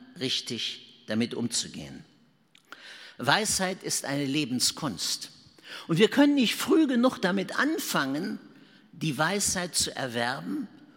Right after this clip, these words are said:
Wir haben in der Bibel genug Möglichkeiten. Von dem bedeutendsten Evangelisten Amerikas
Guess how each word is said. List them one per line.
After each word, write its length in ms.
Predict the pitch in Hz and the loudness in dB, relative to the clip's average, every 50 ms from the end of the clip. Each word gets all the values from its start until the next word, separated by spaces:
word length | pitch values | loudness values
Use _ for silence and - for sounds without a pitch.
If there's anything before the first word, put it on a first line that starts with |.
| _ _ _ | _ _ _
Wir 180 | - 95 95 107 | -8 -6 -2 0
haben 200 | 151 156 170 165 | 0 -2 -2 -2
in 140 | 131 135 - | -4 -4 -2
der 140 | 135 123 | -2 -4
Bibel 500 | 113 113 143 156 165 165 165 160 151 156 - - | -4 -4 -4 -2 -2 0 0 0 -2 -4 -8 -4
genug 300 | - 135 123 135 143 - | -2 2 2 2 2 2
Möglichkeiten. 840 | 127 127 139 151 170 - 175 160 - - - 160 151 151 - 170 156 - - - - - - | 2 2 2 2 2 0 -2 -4 -4 -2 -2 -2 -2 -2 -4 -8 -10 -10 -10 -14 -16 -14 -10
Von 260 | - - 170 175 180 | -2 0 0 0 2
dem 280 | 175 185 180 175 175 - - - - - - - - _ _ - - | 2 0 0 0 -4 -6 -10 -16 -20 -20 -20 -20 -20 _ _ -12 -4
bedeutendsten 1300 | - 160 156 123 160 160 185 208 208 - 226 208 208 196 - - - - - 165 170 160 156 156 - - - - - | -2 -2 0 2 2 0 2 0 0 0 0 0 0 0 0 -2 -2 0 -2 0 0 0 -2 -4 -4 -8 -12 -8 -6
Evangelisten 760 | - 143 135 147 139 135 139 143 147 156 147 - - - 143 | -2 0 2 2 2 2 0 0 0 0 0 0 0 -2 -2
Amerikas 1040 | 110 117 143 143 139 135 123 131 117 - - 107 85 71 71 - - - - - - | -2 0 0 0 0 0 0 -2 -4 -6 -6 -8 -8 -6 -4 -2 -2 -2 -2 -4 -8